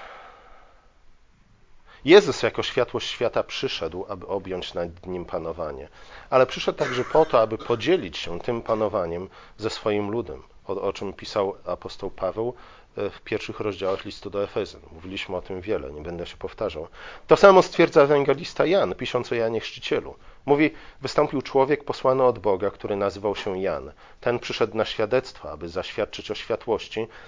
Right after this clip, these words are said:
by wszyscy przezeń uwierzyli. Nie był on światłością, lecz miał zaświadczyć o światłości. Prawdziwa światłość, która oświeca każdego człowieka, przyszła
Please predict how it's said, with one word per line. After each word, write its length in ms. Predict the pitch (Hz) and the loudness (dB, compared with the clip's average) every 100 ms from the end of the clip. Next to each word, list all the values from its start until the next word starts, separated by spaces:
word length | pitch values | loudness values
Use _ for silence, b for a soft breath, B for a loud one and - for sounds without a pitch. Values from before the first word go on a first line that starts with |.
| B B - | B B 0
by 280 | 127 131 - | 4 4 4
wszyscy 420 | - 139 - 135 | -4 -4 -4 -6
przezeń 380 | - 123 123 117 | 0 0 0 -2
uwierzyli. 600 | 113 113 101 98 76 80 b b | -2 -2 -4 -6 -8 -12 b b
Nie 120 | 107 147 | -4 0
był 180 | 180 | 2
on 120 | 208 196 | 2 2
światłością, 720 | - 190 - 202 - - 78 | 0 0 4 4 2 -10 -10
lecz 220 | 85 - | -10 -8
miał 140 | 101 101 | -6 -4
zaświadczyć 680 | 107 - 156 165 - 90 | -4 -2 -2 -2 -6 -10
o 60 | 80 | -10
światłości. 720 | - - 73 80 71 - 87 - B B B | -12 -14 -12 -12 -12 -12 -16 -18 B B B
Prawdziwa 480 | - 104 104 165 90 | 0 0 0 -4 -4
światłość, 580 | - - 76 - 92 - | -4 -8 -10 -10 -12 -12
która 240 | - 92 | -6 -4
oświeca 380 | 92 - 98 101 | -4 -4 -6 -6
każdego 420 | 90 98 95 98 | -4 -4 -4 -6
człowieka, 420 | 101 101 98 95 | -6 -8 -8 -6
przyszła 440 | 101 - 104 - | -6 -6 -6 -4